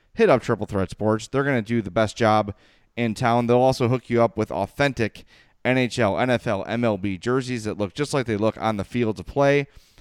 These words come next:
So give 'em a call, seven oh eight, four seven eight, six zero nine zero, or email Chris at triple threat sports dot com.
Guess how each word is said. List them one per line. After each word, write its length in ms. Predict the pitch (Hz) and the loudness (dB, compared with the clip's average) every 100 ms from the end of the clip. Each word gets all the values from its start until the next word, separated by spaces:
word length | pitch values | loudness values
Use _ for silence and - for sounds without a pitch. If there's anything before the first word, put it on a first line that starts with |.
| _ | _
So 160 | - 156 | -8 -2
give 100 | 165 | 0
'em 100 | 175 | 0
a 40 | |
call, 220 | 147 120 | 2 2
seven 280 | 113 151 151 | 2 -2 0
oh 100 | 135 | 0
eight, 140 | 120 113 | 0 -2
four 200 | 131 135 | -2 -2
seven 240 | 139 120 | -2 -2
eight, 180 | 113 - | -4 -6
six 200 | 139 - | -10 -4
zero 200 | 127 117 | -2 -2
nine 240 | 110 110 | -2 -4
zero, 360 | 101 104 104 98 _ _ _ | -4 -2 -2 -4 _ _ _
or 160 | 131 120 | -2 0
email 340 | 147 131 101 | 0 0 0
Chris 480 | - - 143 165 - - | -2 -2 -2 -2 -8 -8
at 160 | 101 107 | -4 -4
triple 240 | - 135 | -4 -6
threat 240 | 123 120 107 | -4 -6 -6
sports 360 | - 110 110 - | -6 -6 -6 -10
dot 200 | 98 - | -12 -4
com. 320 | 135 143 | -2 -2